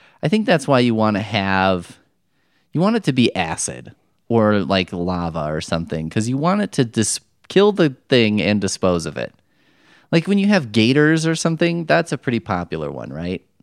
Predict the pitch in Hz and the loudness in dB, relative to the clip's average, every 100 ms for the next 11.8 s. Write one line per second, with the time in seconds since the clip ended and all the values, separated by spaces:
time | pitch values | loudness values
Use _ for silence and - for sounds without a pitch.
0 | _ _ _ 110 104 - 104 80 - - | _ _ _ -4 -4 -2 -2 -2 -6 -12
1 | - _ _ _ _ _ _ _ 165 165 | -12 _ _ _ _ _ _ _ 0 2
2 | 135 - 214 147 123 - 143 170 151 - | 0 0 2 2 0 -6 -2 -2 -2 0
3 | 156 147 104 90 90 87 87 110 170 - | 2 2 0 0 -2 -2 -2 -2 -2 0
4 | 185 151 127 - 127 131 - 147 240 226 | 0 0 -4 2 4 4 0 -4 0 0
5 | 208 170 - 151 147 151 147 - 104 98 | 0 -2 0 0 2 0 -2 -2 0 2
6 | 95 92 85 76 78 - _ _ _ _ | 0 0 -2 -4 -10 -14 _ _ _ _
7 | _ - 165 170 175 - 220 214 170 139 | _ 0 0 0 -2 0 0 2 0 0
8 | 131 160 131 117 110 110 104 101 - 135 | 2 4 6 4 4 4 4 2 0 -8
9 | 117 - 127 147 123 110 101 90 117 107 | -10 -4 0 0 0 -2 -2 0 2 2
10 | 95 - 117 156 - 87 82 87 98 139 | 0 0 0 0 -4 -4 -2 -2 0 0
11 | 269 262 214 240 - 254 - | 0 2 2 0 0 -2 -2